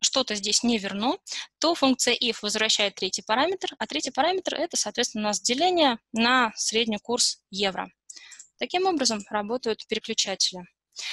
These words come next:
Область применения и сценарии использования их огромные. А, во-первых, использование переключателей разгружает отчеты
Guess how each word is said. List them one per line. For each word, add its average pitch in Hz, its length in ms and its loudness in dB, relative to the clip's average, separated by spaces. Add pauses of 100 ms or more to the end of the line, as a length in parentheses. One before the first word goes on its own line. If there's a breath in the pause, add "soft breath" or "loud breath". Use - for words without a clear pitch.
(380 loud breath)
Область 311 320 4
применения 285 480 8
и 247 40 4
сценарии 247 400 4
использования 240 600 2
их - 140 -4
огромные. 262 760 6
А, 208 260 4
во-первых, 220 580 0
использование 220 520 4
переключателей 220 760 -2
разгружает 226 580 2
отчеты 214 600 -2